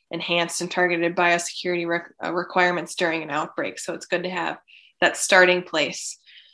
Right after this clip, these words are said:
And then finally, knowing how and from who the truckers themselves, not just the trucking companies who employ them, but the actual folks on the ground, how,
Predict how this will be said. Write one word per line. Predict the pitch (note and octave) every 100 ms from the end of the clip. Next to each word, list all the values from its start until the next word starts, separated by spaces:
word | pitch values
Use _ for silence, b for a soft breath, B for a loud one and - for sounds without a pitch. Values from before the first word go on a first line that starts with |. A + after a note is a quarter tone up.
| b -
And | G3
then | G3+
finally, | - G3 F#3 F#3+ F#3
knowing | F#3+ F#3+ G3 F#3+ F#3 F3+ -
how | - - G3+ G3 G#3 A#3+ B3
and | F3+ -
from | F3+
who | F3 G#3+ A3+ D4 D#4+ G#3
the | G3+
truckers | - G3 G3+ G3 F#3
themselves, | F#3 F#3 - A3+ F#3+ F#3 G3+
not | A3+ C4+
just | C4+ -
the | -
trucking | B3+ A#3+ G#3+ G#3
companies | G3+ G#3 G#3 G3+
who | G3+
employ | F#3 - F#3+
them, | F#3 F3 F#3 b b _
but | F#3+
the | G3+
actual | F#3+ - G3
folks | G3+ F#3 F#3+
on | F3+
the |
ground, | F3 E3+ E3 E3+
how, | G3 F#3 F3+ F3+